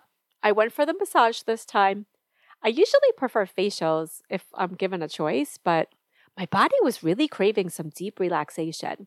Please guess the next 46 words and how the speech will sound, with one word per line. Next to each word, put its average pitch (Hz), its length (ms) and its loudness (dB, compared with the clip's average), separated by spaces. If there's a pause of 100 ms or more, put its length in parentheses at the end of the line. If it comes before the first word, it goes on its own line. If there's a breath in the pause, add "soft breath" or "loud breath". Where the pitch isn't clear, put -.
(160)
And 202 220 0
she - 160 0
actually 339 360 0
used 226 340 -2
a 175 60 -14
bamboo 190 880 0
to - 140 -8
roll 190 280 0
out 202 240 0
my 165 160 -6
knots, 160 480 -4
and 180 120 -8
then 196 140 -6
she - 180 -10
used 262 320 -8
hot - 380 -4
stones 147 540 -6
for - 160 -10
some 170 280 -10
just 175 380 -10
amazing 165 720 -10
muscle 180 360 -10
tension 180 440 -10
relief. 233 380 -6 (460 soft breath)
It 285 60 2
was 311 180 2
amazing, 160 600 -4
but - 140 -2
I 226 80 6
was 370 180 4
sore 202 320 0
for 170 200 -4
<laughs> - 60 -14
days. 190 540 2 (280)
I 220 60 4
went 302 200 6
for 349 140 8
a 294 80 8
fun 233 380 4
bike 180 360 0
ride 254 260 4
around 185 260 0
the 165 80 -4
trails. 175 580 -2
It 247 60 -2
was 269 160 -4